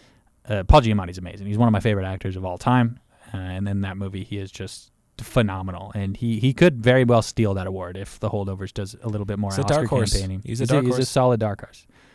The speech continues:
Speaker 1: Well, go to best performances. First of all, Maestro Bradley Cooper. I know you're not necessarily as high as me on that one, but I do think that that is, could be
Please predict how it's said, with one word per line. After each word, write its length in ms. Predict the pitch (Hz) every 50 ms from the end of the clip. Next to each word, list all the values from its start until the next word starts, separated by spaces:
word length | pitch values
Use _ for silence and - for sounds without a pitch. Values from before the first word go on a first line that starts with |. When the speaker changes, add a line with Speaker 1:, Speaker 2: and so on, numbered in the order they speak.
| _ _ -
Speaker 1:
Well, 80 | 117 113
go 80 | 147 180
to 60 | 160
best 180 | 139 135 -
performances. 480 | - - 107 104 92 90 - - - -
First 220 | - 135 127 -
of 80 | - 120
all, 220 | 110 107 107 - - _ _ _ _ _ -
Maestro 320 | 120 120 117 - - 123 110
Bradley 280 | 98 98 95 92 95
Cooper. 280 | - - 123 120 - 113
I 60 | 104
know 180 | 101 98 98 98
you're 160 | 95 101 107
not 80 | 104
necessarily 400 | 98 98 - - 110 107 101 101
as 80 | 95 -
high 180 | - 120 113 113
as 160 | 110 104 107
me 280 | 107 123 127 127 127
on 160 | 120 120 120 117
that 140 | 120 117
one, 140 | 117 120 113
but 80 | 110 101
I 80 | 98
do 220 | 98 98 113 110 107
think 240 | - 107 101 98 -
that 180 | 98 95 -
that 200 | - 98 101 -
is, 340 | 107 104 104 98 95 - - _ _ - - -
could 160 | - 226 196
be 180 | 147 120 110